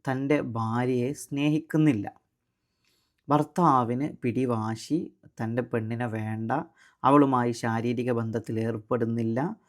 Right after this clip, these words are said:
അവൻ അവൻ്റെ ആവശ്യങ്ങൾക്കും മറ്റും മറ്റുള്ള സ്ത്രീകളുടെ അടുത്തേക്ക് പോവുകയാണ്, അല്ലെങ്കിൽ അവൻ മറ്റുള്ള ആളുകളെ സ്നേഹിച്ച് നടക്കുകയാണ്. ഭാര്യയായ നിന്നെയും നിൻ്റെ മക്കളെയും അവൻ നോക്കുന്നില്ല, അവൻ ശ്രദ്ധിക്കുന്നില്ല.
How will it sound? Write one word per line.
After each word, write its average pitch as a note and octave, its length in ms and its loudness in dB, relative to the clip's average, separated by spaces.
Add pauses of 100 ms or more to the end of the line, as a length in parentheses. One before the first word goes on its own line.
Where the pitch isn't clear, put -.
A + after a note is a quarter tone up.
(280)
അവൻ D3 240 6
അവൻ്റെ C#3 340 4 (100)
ആവശ്യങ്ങൾക്കും A#2+ 880 -2
മറ്റും A#2 380 -6 (160)
മറ്റുള്ള C3 400 -4
സ്ത്രീകളുടെ A#2 580 -2
അടുത്തേക്ക് A2+ 500 -2
പോവുകയാണ്, A#2 720 -2 (680)
അല്ലെങ്കിൽ C#3 340 4
അവൻ B2+ 240 6
മറ്റുള്ള D3+ 360 2 (120)
ആളുകളെ B2+ 340 0
സ്നേഹിച്ച് A#2+ 440 -4
നടക്കുകയാണ്. A2+ 640 -4 (460)
ഭാര്യയായ C3+ 760 4 (100)
നിന്നെയും B2 560 -2
നിൻ്റെ A#2 340 -4
മക്കളെയും A#2 600 -6
അവൻ A2+ 220 -8
നോക്കുന്നില്ല, A2 760 -6 (720)
അവൻ A2 280 2 (160)
ശ്രദ്ധിക്കുന്നില്ല. A#2 960 -4